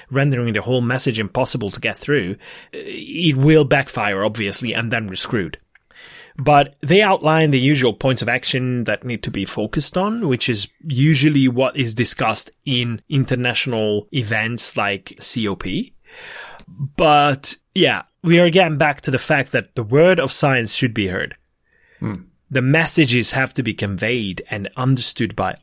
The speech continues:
Speaker 1: all. Not only decision makers, but also the general public, because decision makers only understand the voice of the general public because they are the ones voting for them.
Speaker 2: That's right. So even
Speaker 1: So
Speaker 2: if there are,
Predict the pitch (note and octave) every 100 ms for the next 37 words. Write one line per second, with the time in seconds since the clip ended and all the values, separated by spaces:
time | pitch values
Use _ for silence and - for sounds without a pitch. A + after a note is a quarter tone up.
0 | - B2 G2+ F#2+ - _ _ - - C3
1 | D3+ G#3 E3 E3 E3 D3+ D3 A#2+ A2+ C3+
2 | C3 A2+ G2+ G#2 G2+ G#2+ - B2+ C3+ C3
3 | - B2 A#2+ - _ _ - G#2 C3 B2
4 | A2 - E3+ C3 A2 - A2 A2+ G#2+ -
5 | - - - - C3 G#3+ A#3+ C4 G3 C#3+
6 | C#3 B2 A#2 - _ C#3+ C#3+ E3 F3 C#3
7 | C#3 B2+ - A#2 A2+ A2+ G#2+ - G2+ G#2
8 | A#2+ A#2 A#2 - - C#3+ A#2+ A#2 B2+ A2
9 | G2+ C#3+ C#3+ G2 G2+ - - G2 - B2+
10 | B2 A2+ G#2+ G#2+ - A2+ A#2 B2 B2+ A#2
11 | G2+ E2 - _ - B2+ - B2 C3 -
12 | E3 D#3+ F#3 C#3 - - G#3 F3